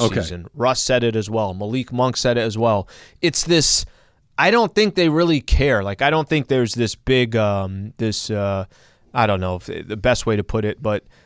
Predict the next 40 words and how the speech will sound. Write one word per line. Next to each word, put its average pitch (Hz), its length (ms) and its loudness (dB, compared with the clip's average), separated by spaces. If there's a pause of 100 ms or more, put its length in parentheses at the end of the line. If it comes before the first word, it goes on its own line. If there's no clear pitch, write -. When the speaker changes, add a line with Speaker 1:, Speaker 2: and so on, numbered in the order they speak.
(160)
Speaker 2:
they 147 100 4
just 170 180 -2
didn't 165 180 0
have 117 360 2
that 101 380 0 (100)
Speaker 1:
Buy-in. 120 460 -2 (120)
Speaker 2:
Yeah, 180 180 0
they 170 100 4
didn't 147 160 0
have 95 180 -2
it. - 80 -14 (420)
They 131 120 2
didn't 113 160 0
have 90 160 -4
it. - 120 -14 (280)
All 175 100 6
right, 165 200 6
uh, 151 260 6
Weekend 208 360 4
Hero 190 360 6
is 151 300 4
brought 160 220 6
to 175 60 2
you 160 60 6
by 139 140 6
Stat 139 340 2
Hero. 120 280 4
So, 117 380 2 (400)
uh, 120 140 2
Trav 165 240 4
and 156 80 4
I 147 80 6
are 135 80 4
gonna 120 140 2
help 117 200 4
you 117 80 6
out 110 100 4
on 104 120 0
this 104 180 -2
one. 98 160 -4